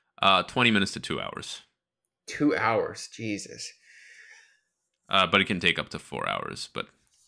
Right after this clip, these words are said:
Speaker 1: it kinda depends. <sighs> Yeah. But no, it, it is true. So when we were talking to the, you know, obviously taking these classes and talking to the hospital, they're like, "If you come in during, uh, early labor, okay,
Speaker 2: Mm-hmm.
Speaker 1: assuming you have, like,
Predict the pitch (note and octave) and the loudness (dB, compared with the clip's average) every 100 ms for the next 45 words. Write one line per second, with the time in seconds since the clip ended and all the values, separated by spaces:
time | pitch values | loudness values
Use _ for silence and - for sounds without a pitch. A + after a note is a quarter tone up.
0 | _ _ - C3+ C#3+ A2+ D#2+ - - G1+ | _ _ 0 2 2 0 -2 -8 -12 -10
1 | - - _ - _ _ - - - - | -10 -12 _ -20 _ _ -12 -10 -10 -12
2 | - - - - - _ _ B1+ A1+ G1+ | -14 -18 -20 -20 -20 _ _ -8 -4 -2
3 | G1+ - - F3 E3 F#3 A3+ C#3 C#3+ - | -4 -10 0 2 4 6 4 4 0 2
4 | D#3+ F#3 - F#3 C3 B2+ A#2+ A2+ A2 A#2+ | 4 4 4 2 6 6 6 2 2 2
5 | A#2 A2+ B2+ A#2 G#2+ A2 G2 G2 F#2 - | 4 4 4 4 2 2 4 4 2 -6
6 | _ _ _ _ G#2+ E2 D#2+ F#2 - G2+ | _ _ _ _ 2 4 4 2 0 0
7 | F2+ F2 - C#3 A#2+ F#2+ G2+ G2 G#2 G2 | 0 -2 -2 -2 0 0 0 2 2 2
8 | D#3+ - G#2 G#2 A2 G#2 G2+ - _ _ | 2 2 -2 4 6 6 2 -4 _ _
9 | A#2 - C3+ G3+ A3+ D#3 C3+ A2+ F#2 G2 | -6 0 2 4 4 6 6 4 4 4
10 | F#2+ F#2+ G2+ F#2 - C#2 - - B2 C3+ | 4 2 2 0 -2 -6 -8 -2 4 6
11 | D3+ C3+ F2+ D#2 B1+ F#2 _ _ _ - | 6 6 4 4 -2 -12 _ _ _ -10
12 | - D#2 - _ _ _ - A#2+ G#2+ A2+ | -6 -6 -6 _ _ _ -12 -10 -4 2
13 | D#3 D3+ B2+ A2 E2 - F#2 | 4 6 6 4 0 -2 -2